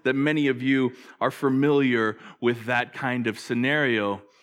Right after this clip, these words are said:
And so as a result, if I'm being perfectly frank and honest with you this morning, I, I have a little bit of that nervous energy, a little bit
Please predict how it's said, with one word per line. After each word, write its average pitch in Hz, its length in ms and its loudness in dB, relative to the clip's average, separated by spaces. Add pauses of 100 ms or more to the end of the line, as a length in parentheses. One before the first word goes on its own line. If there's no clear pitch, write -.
(180)
And 127 100 -2
so 160 200 0
as 160 180 0
a - 20 -2
result, 151 560 0
if 135 140 -4
I'm 151 160 0
being 156 180 0
perfectly 151 420 -2
frank 156 300 -4
and 151 100 -2
honest 202 280 -2
with 151 120 0
you 156 80 0
this 156 200 -2
morning, 208 340 0
I, 165 300 -4
I 185 40 -2
have 208 200 0
a 202 40 -2
little 226 200 -2
bit 190 160 0
of 160 80 -4
that 165 160 -2
nervous 180 420 -2
energy, 165 400 -2
a 120 60 -2
little 147 180 0
bit 139 180 0